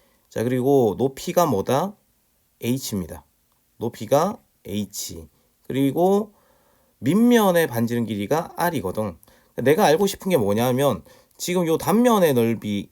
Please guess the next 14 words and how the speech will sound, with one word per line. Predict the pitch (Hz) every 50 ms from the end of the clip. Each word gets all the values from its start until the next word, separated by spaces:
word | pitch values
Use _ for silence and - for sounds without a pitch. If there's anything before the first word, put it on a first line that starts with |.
| _ _ -
요 | 170
원기둥 | 156 123 123 135 147 151 190 185 220 214 208
부피를 | 208 - - _ - - 196 196 180 175 170 170 165 156 156 170 160 156 170 180 165
구해서, | - - 123 123 131 127 113 98 110 123 113 92 - - _ _ - - _ _ _ _ _ _ _ _ _ _ _ _ _ -
원기둥 | - 120 131 139 170 170 190 202
부피를 | 196 220 220 - 226 214 202 196
구한 | 165 165 165 165 170 165
다음에 | 170 165 170 170 196 214 196 123 90 85 - _ _ _ _ _ _ _ _ _ _ _ _ _ _ _ _ _ _ _ _ _ _ _ _ _ _ _ - - - _ _ _ _ _ _ _
그거를 | - - 123 147 160 160 156 165 190 202 220 240 254 - _ _ _ - - - - _ _ _ _ _ -
N개 | 202 214 190 151
더하면 | 117 110 117 143 139
되는 | 113 104 110 120
거 | 104
아니야? | 85 85 101 123 123